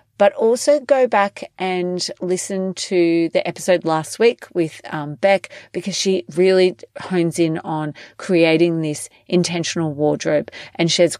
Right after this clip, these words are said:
some amazing tips around, about shopping as well, shopping for items and looking at items that are maybe a little bit more expensive but really suit you.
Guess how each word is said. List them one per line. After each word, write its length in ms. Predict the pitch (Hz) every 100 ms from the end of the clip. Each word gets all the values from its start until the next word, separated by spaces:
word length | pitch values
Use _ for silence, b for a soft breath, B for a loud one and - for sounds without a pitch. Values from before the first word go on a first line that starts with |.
| -
some 220 | - - 165
amazing 500 | 160 165 170 165 151
tips 460 | - - - - -
around, 640 | 160 151 156 151 151 151 B B B B _
about 300 | - 160 175
shopping 500 | - - 160 165 151
as 280 | 147 160 143
well, 260 | 160 147 -
shopping 380 | - - 160 151
for 200 | - 156
items 540 | 151 147 156 151 - B B B
and 400 | - 165 160 151 180 -
looking 400 | 160 170 - 180
at 100 | 170
items 640 | - 156 156 156 151 - - _
that 420 | 165 156 - - B B B
are 80 | 180
maybe 300 | 175 170 185
a 40 |
little 220 | 165 196
bit 160 | 208 202
more 200 | 196 175
expensive 800 | 175 - 226 277 - 185 175 -
but 240 | 175 -
really 260 | 156 156 151
suit 320 | 151 - 151
you. 320 | - - -